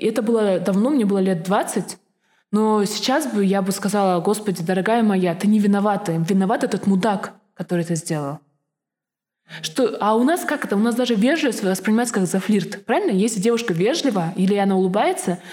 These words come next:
то мужчина думает: «А, флиртует со мной, значит, там можно что-то делать», правильно? А это не так. И то есть,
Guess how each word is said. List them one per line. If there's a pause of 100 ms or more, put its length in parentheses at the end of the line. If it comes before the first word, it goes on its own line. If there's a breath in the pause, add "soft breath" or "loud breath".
(220 loud breath)
то
мужчина
думает:
«А,
флиртует
со
мной,
значит,
там (320)
можно (120)
что-то
делать»,
правильно? (300 loud breath)
А
это
не
так. (680)
И
то
есть,